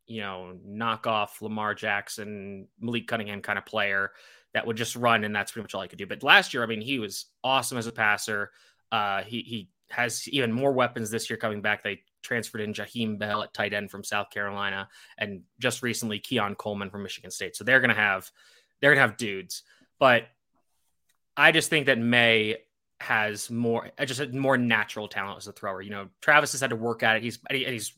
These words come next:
gotten really good at it, but Maye is, just has all the tools. Um,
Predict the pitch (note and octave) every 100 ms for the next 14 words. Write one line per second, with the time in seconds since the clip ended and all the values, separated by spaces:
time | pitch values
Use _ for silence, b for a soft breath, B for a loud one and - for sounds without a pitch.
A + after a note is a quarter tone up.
0 | _ D#3+ D#3+ D3+ C#3+ C3 G#2 G2+ - A2
1 | - b b b _ _ C3 D3 D#3 C#3
2 | A#2 A#2+ A#2+ G#2+ G#2+ - B2+ C3 A#2+ -
3 | A#2+ A2 G#2 G2 - - G2 F#2 F2 F2+